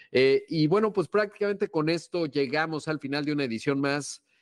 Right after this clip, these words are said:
de Imagen Empresarial. Como siempre, agradecerle mucho co-, que me haya acompañado a lo largo de esta semana. Como siempre, pues mucha admiración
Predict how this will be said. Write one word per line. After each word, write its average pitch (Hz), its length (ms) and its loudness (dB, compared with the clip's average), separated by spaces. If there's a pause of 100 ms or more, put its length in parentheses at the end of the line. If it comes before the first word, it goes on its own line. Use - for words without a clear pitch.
(120)
de 117 100 -2
Imagen 131 360 -2
Empresarial. 120 560 -2
Como 143 220 -4
siempre, 180 520 -2
agradecerle 143 680 -2
mucho 156 480 -2
co-, - 360 -10
que 120 120 -6
me 127 100 0
haya 139 160 0
acompañado 139 540 -2
a - 20 2
lo 117 100 0
largo 127 460 -2 (420)
de 120 160 2
esta 131 220 0
semana. 151 560 -2 (280)
Como 120 200 0
siempre, 151 560 0 (300)
pues 104 120 -10
mucha 156 280 -2
admiración 131 800 -2